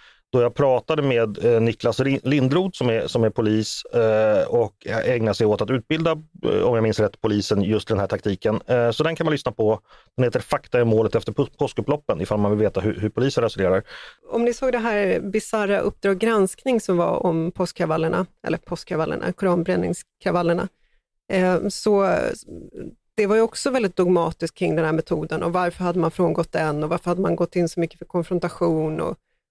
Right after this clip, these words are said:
Speaker 2: och så vidare. Så att det finns ju en, det är inte bara inom polisen som det finns en föreställning om att det här är enda rätta sättet att hantera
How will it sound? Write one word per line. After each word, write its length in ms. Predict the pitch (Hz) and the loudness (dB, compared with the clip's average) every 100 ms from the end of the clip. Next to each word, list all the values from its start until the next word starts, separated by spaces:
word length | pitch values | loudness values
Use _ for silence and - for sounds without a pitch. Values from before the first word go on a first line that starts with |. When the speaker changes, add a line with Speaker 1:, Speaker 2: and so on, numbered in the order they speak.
| - | -8
Speaker 2:
och 120 | 190 | -6
så 80 | - | -2
vidare. 300 | 180 165 - | -2 0 -4
Så 120 | - | -4
att 140 | 185 - | -6 -4
det 120 | 185 | -6
finns 420 | 180 208 214 - 190 | -2 0 0 0 0
ju 180 | 170 - _ _ _ _ - | 0 -2 _ _ _ _ -2
en, 240 | 175 170 165 | 0 2 0
det 240 | - 180 185 | -4 0 2
är 0 | |
inte 220 | 185 185 | 2 0
bara 160 | 196 | 0
inom 140 | 185 180 | 2 0
polisen 580 | 202 233 208 - 175 180 | 0 -2 -2 -4 -6 -6
som 160 | 175 | -8
det 60 | 165 | -6
finns 280 | 180 165 - | -6 -6 -6
en 60 | |
föreställning 540 | 180 165 - 175 165 160 | -4 -4 -2 -4 -2 -2
om 80 | 151 | -2
att 140 | 160 | -2
det 60 | 160 | -2
här 180 | 170 | 0
är 160 | 180 190 | 0 0
enda 280 | 170 165 165 | 0 0 0
rätta 280 | 170 - - | -2 -4 -6
sättet 460 | 170 - - - | -6 -6 -10 -4
att 60 | 165 | -2
hantera 440 | 170 170 160 170 | -2 -2 -2 -4